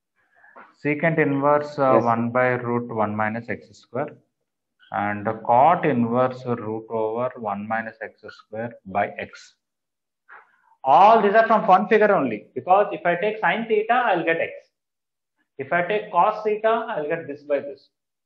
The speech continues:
Speaker 1: If I take tan theta, I'll get this by this. Okay, so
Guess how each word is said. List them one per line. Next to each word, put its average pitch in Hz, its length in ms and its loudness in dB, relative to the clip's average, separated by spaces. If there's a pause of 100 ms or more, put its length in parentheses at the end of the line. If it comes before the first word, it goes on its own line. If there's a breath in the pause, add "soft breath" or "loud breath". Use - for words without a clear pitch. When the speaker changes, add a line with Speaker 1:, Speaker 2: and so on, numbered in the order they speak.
(200)
Speaker 1:
If 127 80 -14
I 160 100 -6
take 190 260 -4
tan 175 260 -4
theta, 185 220 -6
I'll 175 260 0
get 147 200 -10
this 123 200 -14
by 127 140 -2
this. - 340 -12 (160)
Okay, 107 320 -10
so 190 600 0